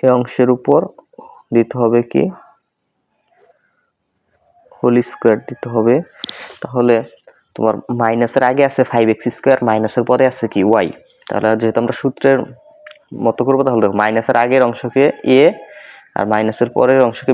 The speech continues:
বি ধরলে সূত্র হয় এ মাইনাস বি হোল স্কয়ার। আমরা সূত্র জানি এ স্কয়ার, এর মানে ফাইভ এক্স স্কয়ার কি? মনে মনে এ, তাহলে এ স্কয়ার দিতে হয়, তাহলে এইটুকুর উপর কি দিতে হবে? স্কয়ার, এ স্কয়ার মাইনাস টু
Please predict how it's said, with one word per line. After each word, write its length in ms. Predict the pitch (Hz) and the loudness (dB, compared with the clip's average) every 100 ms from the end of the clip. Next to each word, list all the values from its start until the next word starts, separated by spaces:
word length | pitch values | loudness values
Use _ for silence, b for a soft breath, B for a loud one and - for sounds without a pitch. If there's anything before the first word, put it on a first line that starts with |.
| 113 | 0
বি 80 | 117 | 2
ধরলে 180 | 110 110 - | 2 0 -2
সূত্র 160 | 123 120 113 | -6 -6 -2
হয় 140 | 110 - 117 | -2 -2 0
এ 20 | 117 110 | 0 0
মাইনাস 300 | 104 110 110 | 0 0 0
বি 80 | 120 127 | 0 0
হোল 100 | 104 - | -2 -4
স্কয়ার। 300 | - 95 - - _ _ _ _ _ _ | -4 -2 -2 -4 _ _ _ _ _ _
আমরা 160 | - 107 | -14 -12
সূত্র 200 | 123 - 127 | -12 -2 0
জানি 220 | 117 113 139 226 _ _ _ _ _ _ _ _ 143 | 0 2 0 -2 _ _ _ _ _ _ _ _ 2
এ 20 | 147 147 | 2 2
স্কয়ার, 220 | - 95 | -2 2
এর 80 | 104 107 | 2 2
মানে 160 | 113 113 - _ b b b b _ _ _ - | 0 -2 -4 _ b b b b _ _ _ -4
ফাইভ 200 | 123 123 120 | 0 2 0
এক্স 120 | - 143 | 0 -4
স্কয়ার 220 | - 123 110 | 0 0 0
কি? 60 | 107 | 0
মনে 140 | 113 120 | 0 0
মনে 140 | 120 123 - 127 | 0 0 2 2
এ, 20 | 143 b b b - | 2 b b b -10
তাহলে 160 | - - 143 | -6 2 2
এ 20 | 143 | 2
স্কয়ার 260 | - 123 123 | 0 2 2
দিতে 140 | 123 131 | 0 0
হয়, 120 | 123 | 0
তাহলে 160 | 117 113 120 | 2 4 2
এইটুকুর 300 | 117 123 123 | 2 0 2
উপর 100 | 123 123 | 0 -2
কি 60 | |
দিতে 120 | 110 113 | -4 -2
হবে? 160 | 98 92 - _ _ _ - | -2 -2 -6 _ _ _ -8
স্কয়ার, 280 | _ 113 117 - 127 | _ 0 0 0 2
এ 40 | 135 131 | 2 0
স্কয়ার 340 | - - 85 - - _ _ b b b _ - | 0 2 2 0 -14 _ _ b b b _ -6
মাইনাস 480 | 107 101 101 87 - - - _ _ _ _ | -2 0 0 0 -4 -20 -20 _ _ _ _
টু 120 | - | 0